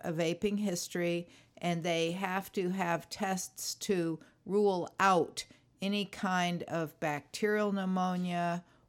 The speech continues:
or viral pneumonia and any other known infectious causes.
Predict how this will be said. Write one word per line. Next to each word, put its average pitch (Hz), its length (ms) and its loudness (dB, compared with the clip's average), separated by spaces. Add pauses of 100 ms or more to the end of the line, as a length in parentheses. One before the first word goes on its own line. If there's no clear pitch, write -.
(120)
or 160 240 0
viral 160 540 2
pneumonia 139 840 -4 (520)
and 165 220 -2
any 185 340 0
other 175 340 0
known 185 800 0 (300)
infectious 160 840 -4 (200)
causes. - 840 -2